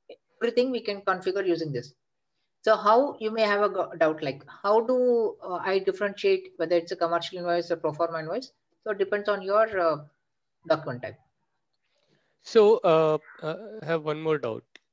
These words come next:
Speaker 2: So this, how do system know that,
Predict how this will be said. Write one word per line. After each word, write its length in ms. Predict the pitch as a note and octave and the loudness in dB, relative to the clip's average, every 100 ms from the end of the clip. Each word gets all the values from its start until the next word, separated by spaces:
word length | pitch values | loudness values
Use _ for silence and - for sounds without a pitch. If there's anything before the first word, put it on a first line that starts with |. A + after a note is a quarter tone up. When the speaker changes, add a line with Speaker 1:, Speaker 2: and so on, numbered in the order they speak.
| _ | _
Speaker 2:
So 240 | - - D3+ | -4 2 2
this, 340 | D3+ F3 - | 4 -2 -4
how 380 | - - E3+ F#3 | -8 0 4 4
do 180 | G3+ G#3 | 6 4
system 720 | G3+ F3+ - F#3 F3+ F#3 D3+ | 4 0 2 2 2 0 0
know 180 | D3+ E3 | 2 4
that, 200 | E3 E3 | 6 4